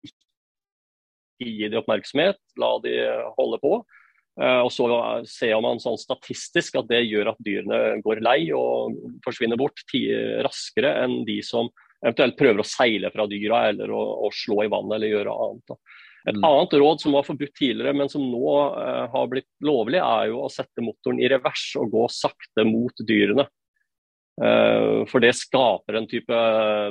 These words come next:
Speaker 1: propellstrøm og, og luftbobler som, eh, ikke nødvendigvis de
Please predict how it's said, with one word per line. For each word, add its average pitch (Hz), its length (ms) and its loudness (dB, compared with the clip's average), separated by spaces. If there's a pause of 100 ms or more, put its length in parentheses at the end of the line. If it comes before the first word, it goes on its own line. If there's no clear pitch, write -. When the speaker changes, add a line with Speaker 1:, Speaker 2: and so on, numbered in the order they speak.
(100)
Speaker 1:
propellstrøm 113 880 -2
og, 110 560 2
og 107 720 -2
luftbobler 117 880 -2
som, 123 400 -2
eh, 120 160 0
ikke 123 160 -4
nødvendigvis 107 800 -2
de 110 80 2